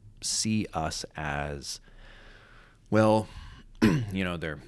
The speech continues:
they work for the government, or it's stiff, or it's very, it's rigid in some ways, or, you know, there's,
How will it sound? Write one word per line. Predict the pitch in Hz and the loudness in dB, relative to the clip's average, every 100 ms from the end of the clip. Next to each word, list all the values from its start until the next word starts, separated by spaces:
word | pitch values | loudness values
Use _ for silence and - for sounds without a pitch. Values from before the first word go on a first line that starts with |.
| - | -10
they | 82 | -8
work | 78 85 | -6 -8
for | - 82 | -6 -6
the | |
government, | 80 78 78 80 80 80 82 | -6 -6 -6 -6 -6 -8 -8
or | 78 | -8
it's | 80 - | -10 -10
stiff, | - - - 87 82 80 - - - | -10 -10 -6 -4 -2 -4 -8 -14 -10
or | - 87 85 82 | -6 -4 -2 -4
it's | 82 73 80 - - - - | -4 -6 -8 -10 -10 -12 -12
very, | - 82 78 82 - | -8 -6 -4 -6 -8
it's | 78 | -8
rigid | - 95 113 101 98 | -8 -2 0 0 0
in | 95 | -2
some | 92 104 92 | -2 -2 0
ways, | 90 85 82 80 80 78 | 0 -2 -4 -6 -6 -8
or, | 78 73 73 69 - - - - - - | -8 -8 -8 -12 -16 -20 -20 -20 -18 -14
you | - 78 | -10 -10
know, | 65 | -8
there's, | 73 67 | -8 -10